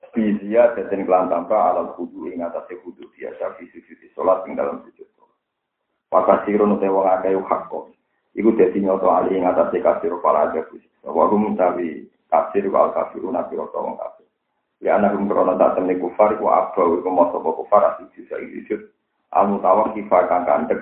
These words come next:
ala lima ing atase. Wa man tisapane wong yuhin. Iku ngenyek utawa menghinakan sapa Allah apa. Yuski, tegese maringi celaka sapa Allah ing man.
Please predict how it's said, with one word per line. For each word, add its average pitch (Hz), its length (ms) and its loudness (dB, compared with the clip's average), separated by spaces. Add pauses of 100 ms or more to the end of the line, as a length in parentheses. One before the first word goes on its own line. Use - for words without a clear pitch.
ala 82 160 4
lima 73 320 -2
ing 64 160 -6
atase. - 320 -12 (1800)
Wa 113 220 4
man 135 180 2
tisapane 135 560 2
wong 127 300 4
yuhin. - 400 -4 (920)
Iku 123 240 2
ngenyek 123 480 0 (400)
utawa 113 240 4
menghinakan 113 640 2
sapa 110 200 -2
Allah 104 360 4
apa. - 320 -2 (240)
Yuski, 117 560 -4
tegese 104 320 -2
maringi 107 400 4
celaka 101 400 2
sapa 104 160 0
Allah 107 280 2 (120)
ing 95 160 -4
man. 69 240 -12